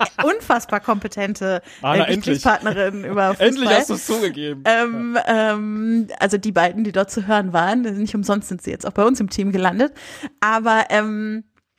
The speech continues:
Speaker 2: es war wirklich, also es fühlte sich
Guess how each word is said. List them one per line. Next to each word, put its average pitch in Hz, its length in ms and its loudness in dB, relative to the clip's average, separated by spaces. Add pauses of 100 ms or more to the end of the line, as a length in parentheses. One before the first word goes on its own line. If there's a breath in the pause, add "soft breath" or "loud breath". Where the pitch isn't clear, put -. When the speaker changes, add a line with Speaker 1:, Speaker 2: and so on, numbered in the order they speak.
(260)
Speaker 2:
es 226 140 -2
war 247 280 2
wirklich, 339 600 0 (220)
also 226 160 0
es 240 120 -2
fühlte 330 360 0
sich 240 320 -8